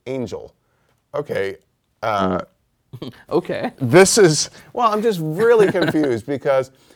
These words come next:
Speaker 1: Angel now, I, there's one thing in Days of Future Past, you go back and you change things from happening,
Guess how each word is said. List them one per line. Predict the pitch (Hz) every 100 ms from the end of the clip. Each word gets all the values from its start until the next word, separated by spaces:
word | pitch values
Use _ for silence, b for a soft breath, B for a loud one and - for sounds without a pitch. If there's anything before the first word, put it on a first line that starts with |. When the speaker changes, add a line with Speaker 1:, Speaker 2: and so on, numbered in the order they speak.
| b b
Speaker 1:
Angel | 151 190 190 180 165
now, | 151 147 127
I, | 143
there's | 156 160 190 190
one | 214 202
thing | 185 160
in | 135
Days | 120 135 120
of |
Future | 113 117 -
Past, | 127 117 -
you |
go | 98 113
back | 110 107
and | 101
you | 92
change | - 123 101
things | 113 101
from | 98 104
happening, | 135 135 104